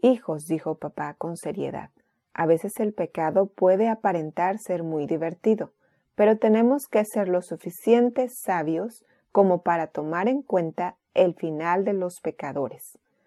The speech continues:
Tarde o temprano el pecado siempre trae castigo. Si no se experimenta en esta vida, entonces lo experimentará en la porvenir. Aún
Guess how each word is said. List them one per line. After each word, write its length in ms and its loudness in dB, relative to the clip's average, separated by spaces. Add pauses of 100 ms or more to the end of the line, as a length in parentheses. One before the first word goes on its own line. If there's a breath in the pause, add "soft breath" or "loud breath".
(340)
Tarde 300 6
o 60 0
temprano 560 2
el 100 -2
pecado 520 -2
siempre 520 2
trae 340 -6
castigo. 680 -8 (580)
Si 240 4
no 160 6
se 120 2
experimenta 1000 0 (180)
en 200 -2
esta 360 2
vida, 380 4 (360)
entonces 580 4
lo 100 4
experimentará 1080 -2 (500)
en 220 0
la 100 -6
porvenir. 640 -8 (1120)
Aún 580 0